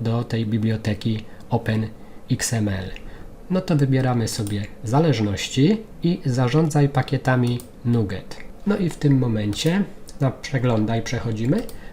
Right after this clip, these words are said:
No i tutaj, e, sobie szukamy tej biblioteki. No i teraz, e, wprowadzamy nazwę. To jest, e, dokument format Open X M L.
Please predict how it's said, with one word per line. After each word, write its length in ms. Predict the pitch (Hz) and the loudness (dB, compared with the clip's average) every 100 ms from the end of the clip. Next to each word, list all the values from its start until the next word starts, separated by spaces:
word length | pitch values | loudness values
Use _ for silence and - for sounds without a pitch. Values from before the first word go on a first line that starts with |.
| - | 0
No 80 | 233 | 4
i 120 | 226 | 4
tutaj, 420 | 220 170 160 151 | 4 0 4 6
e, 280 | 151 135 131 | 6 4 2
sobie 440 | - 131 123 120 127 - - | 2 2 2 0 -2 -10 -6
szukamy 420 | - - 127 120 | -4 2 4 4
tej 380 | - 120 127 117 | 2 0 0 0
biblioteki. 680 | 117 113 113 110 92 - - - 156 | 0 2 0 -2 -4 -6 -10 -4 0
No 120 | 175 | 2
i 80 | 147 | 4
teraz, 380 | 143 131 110 | 4 4 2
e, 200 | 156 117 | -2 -2
wprowadzamy 680 | - - 120 120 120 113 98 - - 110 | -2 0 2 2 2 2 0 -4 -2 0
nazwę. 500 | 107 101 107 151 196 - - | 0 0 2 2 2 -4 -2
To 80 | |
jest, 200 | 123 117 | 0 0
e, 140 | 120 120 | -2 -4
dokument 640 | 127 131 135 139 123 120 - | 2 2 6 6 6 2 -2
format 680 | - 123 117 110 107 - | 0 2 2 2 0 -2
Open 280 | 127 120 104 110 | -2 0 0 -2
X 200 | - 110 | -4 0
M 120 | 98 | 0
L. 260 | 104 151 | 2 2